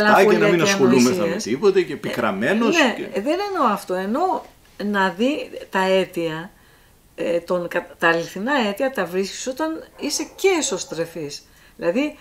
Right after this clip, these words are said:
Speaker 2: αν μπορείς να ψάχνεις μέσα σου, και αν ψάχνεις και μέσα σου, τότε καταλαβαίνεις και τους άλλους, το μέσα των άλλων.
Speaker 1: Πολύ σωστό αυτό.
Speaker 2: Ε, α-, αλλιώς
Speaker 1: Ναι.
Speaker 2: δεν γίνεται.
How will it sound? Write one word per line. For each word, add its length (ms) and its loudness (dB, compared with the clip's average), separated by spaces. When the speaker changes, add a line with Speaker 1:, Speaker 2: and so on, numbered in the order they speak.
Speaker 2:
αν 260 0
μπορείς 240 2
να 100 -2
ψάχνεις 500 -4
μέσα 340 -2
σου, 260 -8
και 120 -2
αν 100 2
ψάχνεις 420 -6
και 160 -6
μέσα 360 -2
σου, 260 -8
τότε 220 2
καταλαβαίνεις 680 0
και 260 0
τους 180 0
άλλους, 360 0
το 180 -2
μέσα 280 0
των 220 -8
άλλων. 580 -8
Speaker 1:
Πολύ 180 0
σωστό 300 -8
αυτό. 220 -14
Speaker 2:
Ε, 360 -4
α-, 240 4
αλλιώς 260 2
Speaker 1:
Ναι. 80 6
Speaker 2:
δεν 20 4
γίνεται. 500 -2